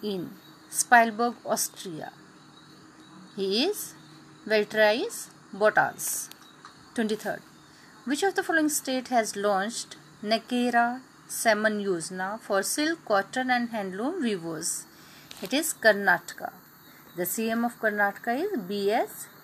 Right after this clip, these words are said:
Yadiyappa, Yadiyappa, and capital is Bengaluru.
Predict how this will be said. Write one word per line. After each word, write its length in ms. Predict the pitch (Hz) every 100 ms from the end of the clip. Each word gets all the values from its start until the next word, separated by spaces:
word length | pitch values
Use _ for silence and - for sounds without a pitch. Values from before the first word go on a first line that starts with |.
| - - - - - - - -
Yadiyappa, 840 | 185 202 185 214 214 - - 269 415 - - - - - -
Yadiyappa, 680 | 202 190 220 226 - 302 440 - -
and 200 | - 202
capital 360 | 208 196 - 226
is 300 | 294 427 - - - - - -
Bengaluru. 580 | 220 233 220 208 190 151